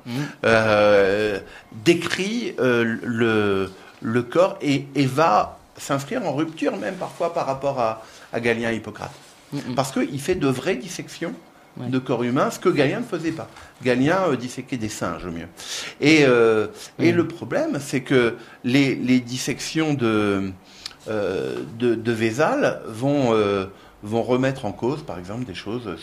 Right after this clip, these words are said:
Speaker 2: sur, euh, le, le fonctionnement du cœur, et cetera.
Speaker 1: Mm, mm. Parce que, et c'était donc, euh, c'était très compliqué de,
Speaker 2: Ah oui,
Speaker 1: de, de,
Speaker 2: euh, je, j'ai pas
Speaker 1: d'acquérir
Speaker 2: répondu à votre
Speaker 1: des,
Speaker 2: question.
Speaker 1: des cadavres, euh, aussi,
Speaker 2: Oui.
Speaker 1: euh, à l'époque.
Speaker 2: Alors, <clears throat> c'est, ça, je suis pas si sûr que ce soit si vrai.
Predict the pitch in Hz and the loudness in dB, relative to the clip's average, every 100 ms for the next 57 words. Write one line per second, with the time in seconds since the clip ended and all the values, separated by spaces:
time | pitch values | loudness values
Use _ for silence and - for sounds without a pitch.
0 | - 104 92 85 - - - 98 101 98 | -10 -8 -6 -6 -10 -20 -12 -6 -4 -4
1 | 95 107 92 90 92 92 90 - 110 117 | -6 -12 -12 -10 -8 -8 -10 -10 -8 -8
2 | 113 - - - - - - 139 123 - | -10 -16 -20 -20 -20 -20 -18 -16 -14 -16
3 | - _ - - - 135 - 175 160 151 | -18 _ -20 -20 -10 -6 -2 0 0 0
4 | 160 151 143 139 143 131 127 127 131 - | 0 2 2 0 2 2 2 2 0 -2
5 | 147 156 160 147 139 120 147 190 185 143 | -4 -2 0 -2 -2 -4 -2 0 2 2
6 | 127 123 127 120 151 143 139 127 139 110 | 2 4 4 6 4 4 4 4 2 4
7 | 160 - 170 117 107 107 135 127 123 123 | 4 6 4 2 0 2 4 4 2 2
8 | 170 202 160 123 123 120 123 123 143 139 | 4 6 4 0 -4 -2 0 4 6 6
9 | 120 120 123 139 131 139 147 - - - | 6 4 4 2 6 8 8 4 -4 -2
10 | 165 135 113 - - - 120 - 170 - | 0 -2 -8 -18 -20 -10 -6 0 0 0
11 | - 131 - 185 156 151 135 110 - 98 | -6 -6 0 0 0 -8 -8 -8 -8 -12
12 | - 127 - 104 107 - 127 - 113 98 | -4 -4 -4 -8 -6 -4 -4 -4 -2 0